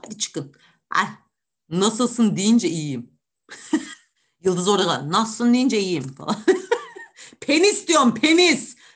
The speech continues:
<laughs> Burada düşünsene, "Penis diyorum, penis." diye bağıran biri var ya, hocaya bak, "Penis!" diye bağırıyor falan burada. Tamam, sakin.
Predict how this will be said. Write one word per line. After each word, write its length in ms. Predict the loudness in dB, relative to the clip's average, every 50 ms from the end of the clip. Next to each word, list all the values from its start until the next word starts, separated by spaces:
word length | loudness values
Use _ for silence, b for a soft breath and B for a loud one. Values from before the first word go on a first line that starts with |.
| -16 -12 -12
<laughs> 280 | -10 -10 -12 -14 -14
Burada 440 | -12 -8 -4 -4 -2 -2 -2 -4 -4
düşünsene, 560 | -4 -4 -4 -4 -4 -4 -4 -6 -6 -6 -4
"Penis 400 | -4 -4 -4 -4 -6 -6 -6 -4
diyorum, 280 | 0 0 0 0 -2 -2
penis." 360 | -2 0 0 0 -2 -2 -2
diye 220 | -2 -2 0 0
bağıran 540 | 2 2 4 4 4 4 2 2 0 -2 B B B B B B B B
biri 280 | 2 4 4 6 6 6
var 180 | 4 4 4
ya, 280 | 4 2 2 2 2 4
hocaya 400 | 4 4 4 6 4 4 6 4
bak, 280 | 2 2 0 -2 0
"Penis!" 720 | 2 2 2 2 0 -4 -4 -2 -2 -2 -2 -2 -4 -2 -2
diye 180 | 0 0 0
bağırıyor 400 | 0 0 0 0 0 -2 -4 -6
falan 340 | -8 -8 -6 -6 -6 -6 -8
burada. 380 | -12 -12 -12 -14 -14 -16 -16 _ b b b b b b -4
Tamam, 280 | -2 -2 -2 -2 -6 -6
sakin. 460 | -2 0 0 0 -2 -4 -12 -20